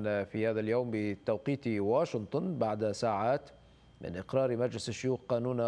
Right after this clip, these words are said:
رفع سقف الدين العام. هذا وأعلن البيت الأبيض أن بايدن سيوقع المشروع في أقرب وقت غدا السبت. وقالت المتحدثة باسم البيت الأبيض كارين جان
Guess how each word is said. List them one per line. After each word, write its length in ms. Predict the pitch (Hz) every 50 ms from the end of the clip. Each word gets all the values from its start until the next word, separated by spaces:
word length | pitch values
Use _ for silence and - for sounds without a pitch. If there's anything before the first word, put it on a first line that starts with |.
| 117
رفع 480 | 110 - - 117 120 113 - 107 107 107
سقف 320 | 98 - 127 127 - -
الدين 300 | 117 104 107 113 107 101
العام. 280 | 101 95 92 110 117 98 - - - - - - - - - - - - - -
هذا 160 | - 147 165
وأعلن 300 | 170 170 170 165 160 156
البيت 300 | 151 143 131 143 139 -
الأبيض 380 | 143 139 139 135 143 135 127 127
أن 160 | 123 123 120
بايدن 340 | 113 123 135 139 127 131 120
سيوقع 720 | 113 - 123 117 117 127 123 - - 120 113 113 110 113 - - -
المشروع 1000 | 123 117 113 107 104 104 104 104 101 104 107 107 - - 135 139 123 117 113 107
في 220 | - - 117 113 - -
أقرب 360 | 143 123 - - 120 110 104
وقت 400 | 107 110 117 117 - - - 120 117 113 113 - -
غدا 540 | 110 107 117 131 143 135 127 113 101 95 87 - - -
السبت. 480 | 110 - - - - - - - - - - -
وقالت 440 | - - - - - 123 120 107 -
المتحدثة 720 | 113 107 107 - 104 - 117 120 113 113 - - 113 110
باسم 360 | 104 101 113 - - - 110
البيت 560 | 104 101 98 98 101 101 101 98 107 104 - -
الأبيض 300 | 110 113 110 113 107 101
كارين 340 | - - 120 113 107 104
جان 200 | 98 110 110 101